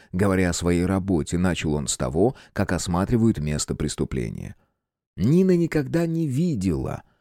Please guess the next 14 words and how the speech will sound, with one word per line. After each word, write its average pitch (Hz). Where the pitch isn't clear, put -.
слушателей 160
такими 175
заинтересованными. 143
Они 156
были 175
куда 156
более 170
заинтересованы, 143
чем 120
когда 101
речь 107
шла 113
о 123
литературе. 160